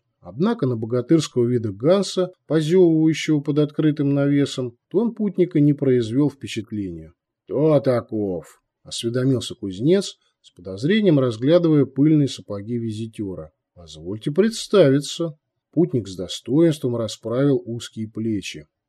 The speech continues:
«Акакий Бенефит, действительный член Дальнесопской академии кузнечно-механических наук, изобретатель первого ранга и учёный. Ещё мошенник, значит»,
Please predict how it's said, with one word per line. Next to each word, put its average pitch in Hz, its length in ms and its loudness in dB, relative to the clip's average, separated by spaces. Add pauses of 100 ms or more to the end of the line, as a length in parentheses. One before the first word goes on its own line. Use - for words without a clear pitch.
(220)
«Акакий 110 600 -4
Бенефит, 196 800 0 (520)
действительный 135 720 -2
член 170 480 0 (160)
Дальнесопской 123 880 -2
академии 135 540 2
кузнечно-механических 123 1400 -2
наук, 180 520 0 (420)
изобретатель 110 720 -4
первого 95 460 -8
ранга 180 380 2
и 127 160 -6
учёный. 101 760 -6 (640)
Ещё 170 720 0 (680)
мошенник, 139 840 2
значит», 95 720 -10